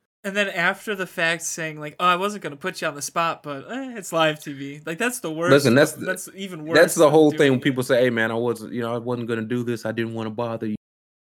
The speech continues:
Speaker 2: I mean, if you didn't want to, you wouldn't have.
Speaker 1: Mm-hmm.
Speaker 2: Um, that's kinda tough.
Speaker 1: Mm-hmm.
Speaker 2: Again,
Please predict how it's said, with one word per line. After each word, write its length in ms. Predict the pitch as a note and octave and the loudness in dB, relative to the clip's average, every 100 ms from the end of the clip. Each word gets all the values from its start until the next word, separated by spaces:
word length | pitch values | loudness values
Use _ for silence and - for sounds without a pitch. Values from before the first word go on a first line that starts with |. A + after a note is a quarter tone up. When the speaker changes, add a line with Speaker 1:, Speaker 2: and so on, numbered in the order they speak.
| _ - | _ -10
Speaker 2:
I 40 | |
mean, 120 | E2 | -8
if 60 | D#2+ | -4
you 60 | G2+ | -2
didn't 140 | D#2 | 0
want 200 | G#2 - | 0 0
to, 100 | D#2+ | -4
you 140 | C#2 D2 | -6 -4
wouldn't 240 | G#2+ - | -6 -8
have. 180 | C2+ - _ _ _ _ D#3 | -18 -20 _ _ _ _ -16
Speaker 1:
Mm-hmm. 680 | D3 D#3 D3 _ _ - | -14 -16 -18 _ _ -6
Speaker 2:
Um, 540 | E2 D#2 D2+ C#2+ C#2 C#2+ _ _ _ _ _ _ _ _ _ _ _ _ _ _ _ - | -2 0 -2 -4 -8 -14 _ _ _ _ _ _ _ _ _ _ _ _ _ _ _ 6
that's 260 | D3 C3+ | 8 6
kinda 340 | - G#2 D2+ C#2+ | 2 0 0 -2
tough. 380 | - - - _ _ - | -8 -10 -14 _ _ -16
Speaker 1:
Mm-hmm. 240 | E3+ D#3 D3+ - | -14 -14 -18 -6
Speaker 2:
Again, 340 | F3 G3 - | -2 0 -2